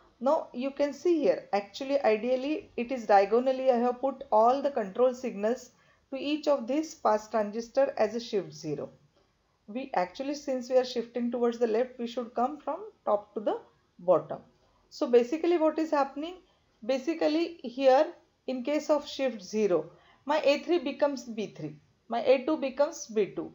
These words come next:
A one becomes B one and A zero becomes B zero. And therefore I am putting the, here A three is the input to this pass transistor, output is the B three. So A two becomes B two here, A one becomes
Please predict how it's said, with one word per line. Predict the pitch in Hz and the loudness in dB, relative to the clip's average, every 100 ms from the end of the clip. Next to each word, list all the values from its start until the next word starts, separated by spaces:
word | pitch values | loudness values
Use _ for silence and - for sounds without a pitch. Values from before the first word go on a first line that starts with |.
| _ | _
A | 226 254 | 0 2
one | 277 277 | 2 -2
becomes | 254 277 302 262 | 0 2 2 0
B | 220 220 | -6 -2
one | 247 294 - | -2 -2 -2
and | 247 240 | -2 2
A | 220 190 | 2 2
zero | 233 233 | 0 0
becomes | 214 208 285 339 | -2 -4 -4 -6
B | 214 175 | -8 -6
zero. | 147 147 - _ - - - | -4 -6 -8 _ -20 -12 0
And | 262 262 | 2 10
therefore | 277 302 339 359 | 10 10 6 2
I | 320 | 2
am | 311 | 0
putting | 311 262 285 302 | -2 -4 -4 -2
the, | 302 392 508 - _ _ _ _ | 2 2 0 -8 _ _ _ _
here | - 254 214 285 - _ _ _ - | -2 6 6 6 0 _ _ _ 4
A | 269 285 | 4 4
three | 320 359 440 - _ _ - | 4 4 4 -2 _ _ -8
is | 262 240 | -6 6
the | 269 | 6
input | 247 240 302 294 | 6 2 -2 -4
to | 277 | -4
this | 254 269 | -4 -4
pass | - 247 240 | 0 2 2
transistor, | 254 247 247 - 302 - | 0 0 -2 0 0 2
output | 226 226 208 254 | 0 -2 -6 -6
is | 254 | -2
the | 233 | -2
B | 208 165 | 0 -2
three. | 156 - - _ _ _ | -6 -14 -16 _ _ _
So | - 262 | -4 2
A | - 262 | 4 4
two | 254 320 | 4 0
becomes | 269 - 302 392 - - _ 220 | -2 -2 -2 -2 -12 -20 _ -8
B | 220 | -6
two | 220 214 | -2 -4
here, | 160 160 247 - _ _ _ | -2 -4 -6 -12 _ _ _
A | 233 | 2
one | 262 311 285 | 4 2 0
becomes | 254 302 403 - | -2 -2 -4 -8